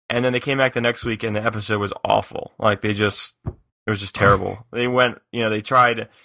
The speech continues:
Speaker 1: uh,
Speaker 2: They blew their load with that first
Speaker 1: Well, I think,
Speaker 2: one.
Speaker 1: like, one of our wis-, listeners pointed out that it was, like, sweeps week. So, you know, they put this amazing, awesome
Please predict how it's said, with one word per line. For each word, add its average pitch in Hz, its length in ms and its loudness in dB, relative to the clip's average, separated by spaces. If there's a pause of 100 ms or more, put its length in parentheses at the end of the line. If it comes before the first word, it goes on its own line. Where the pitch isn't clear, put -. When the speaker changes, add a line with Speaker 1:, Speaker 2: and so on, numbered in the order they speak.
(220)
Speaker 1:
uh, 110 200 6
Speaker 2:
They 107 40 2
blew 120 200 6
their 107 140 6
load 101 220 6
with 95 120 0
that 87 180 0
first 120 180 2
Speaker 1:
Well, 175 80 8
I 165 60 6
think, 160 200 2
Speaker 2:
one. 135 100 2
Speaker 1:
like, 123 60 -4
one 147 120 6
of 131 60 4
our 131 100 6
wis-, 120 240 0 (100)
listeners 120 420 -2
pointed 113 320 -2
out 107 220 6
that 107 120 0
it 107 40 0
was, 101 180 -8
like, 104 140 -4
sweeps - 400 -2
week. 101 240 -4
So, 104 220 4
you 104 100 4
know, 104 80 4
they 104 100 2
put 117 180 -4
this 101 140 2 (120)
amazing, 113 460 4
awesome 90 400 6